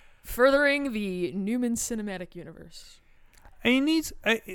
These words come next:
Speaker 2: these guys, I, they're not
Speaker 1: You can say they are good at adapting.
Speaker 2: They are very good at adapting, and that is, that is their wheelhouse, and that's where they should remain.
Speaker 1: And, well, maybe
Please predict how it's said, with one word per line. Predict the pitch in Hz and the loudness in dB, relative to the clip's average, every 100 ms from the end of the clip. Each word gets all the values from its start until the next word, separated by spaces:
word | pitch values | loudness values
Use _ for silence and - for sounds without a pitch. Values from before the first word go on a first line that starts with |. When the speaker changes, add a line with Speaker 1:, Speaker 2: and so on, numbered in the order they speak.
| 185 220 - - | -16 -20 -20 -20
Speaker 2:
these | - 175 226 226 | -12 -4 -2 0
guys, | 226 220 208 202 - - - - - _ _ - _ - _ _ _ _ _ _ _ _ _ - | 2 4 4 0 -6 -14 -20 -20 -20 _ _ -20 _ -20 _ _ _ _ _ _ _ _ _ -10
I, | 180 - _ - | -8 -8 _ -10
they're | 175 190 | -4 -2
not | 202 220 226 202 _ _ - | 0 2 2 0 _ _ 0
Speaker 1:
You | 330 | 4
can | 403 | 4
say | 392 392 440 466 | 2 2 4 4
they | 370 285 | 4 4
are | 285 311 | 6 4
good | 247 240 240 | 2 0 2
at | 220 | 2
adapting. | 208 170 110 - - | 0 -2 -6 -10 -6
Speaker 2:
They | 165 175 | 2 4
are | 180 | 6
very | 165 175 190 196 | 6 6 6 4
good | 175 | 2
at | 170 156 | 0 0
adapting, | 139 143 131 127 143 131 131 - | -4 -2 -2 -2 -4 -4 -6 -8
and | 139 135 | -6 -2
that | 143 147 143 | 0 0 -2
is, | 135 127 - | -6 -8 -8
that | - 139 | 0 0
is | 139 135 | 0 0
their | 139 | 0
wheelhouse, | 123 135 170 175 170 170 - | 0 2 2 4 4 2 -2
and | 131 | -8
that's | 135 | -8
where | 147 139 | -6 -6
they | 135 | -4
should | 127 - 127 | -6 -8 -6
remain. | 131 131 127 117 131 | -4 -2 -2 -6 -2
Speaker 1:
And, | 302 - | -2 0
well, | 403 392 | 0 0
maybe | 254 262 254 302 | 0 2 2 2